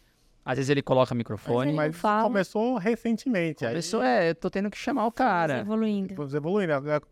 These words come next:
Speaker 3: processo evolutivo, vocês acompanharam o processo evolutivo.
Speaker 1: Exatamente, então ele é quem é a voz por trás dos pedidos de, do quê?
Speaker 3: Do,
Speaker 1: Que
Speaker 3: das redes sociais.
Speaker 1: Isso, o
Speaker 3: Mas
Speaker 1: que que
Speaker 3: vai
Speaker 1: você
Speaker 3: fa-,
Speaker 1: fala?
Speaker 3: depois que você falar a abertura com ro, ro, ro, ro, que eu fiquei curioso.
Speaker 1: Ah, então tá bom.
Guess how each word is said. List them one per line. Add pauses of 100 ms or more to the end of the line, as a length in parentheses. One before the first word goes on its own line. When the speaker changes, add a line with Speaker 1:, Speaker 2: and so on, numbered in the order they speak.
Speaker 3:
processo
evolutivo,
vocês
acompanharam
o
processo
evolutivo.
Speaker 1:
Exatamente,
então
ele
é (160)
quem
é
a
voz (360)
por
trás
dos
pedidos
de,
do
quê? (500)
Speaker 3:
Do, (100)
Speaker 1:
Que
Speaker 3:
das
redes
sociais.
Speaker 1:
Isso,
o
Speaker 3:
Mas
Speaker 1:
que
que
Speaker 3:
vai
Speaker 1:
você
Speaker 3:
fa-,
Speaker 1:
fala? (200)
Speaker 3:
depois
que
você
falar
a
abertura
com
ro,
ro,
ro,
ro,
que
eu
fiquei
curioso.
Speaker 1:
Ah,
então
tá
bom.